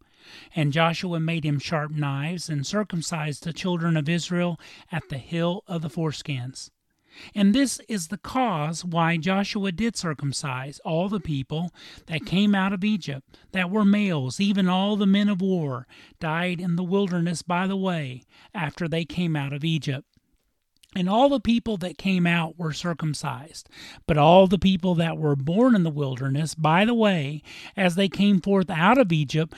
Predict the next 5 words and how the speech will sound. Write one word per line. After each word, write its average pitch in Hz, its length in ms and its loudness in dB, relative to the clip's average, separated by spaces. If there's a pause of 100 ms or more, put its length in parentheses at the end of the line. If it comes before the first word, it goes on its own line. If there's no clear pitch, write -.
(160)
them 170 540 2 (280)
they 185 160 -8
had 160 240 -6
not 151 200 -4
circumcised. 165 960 -4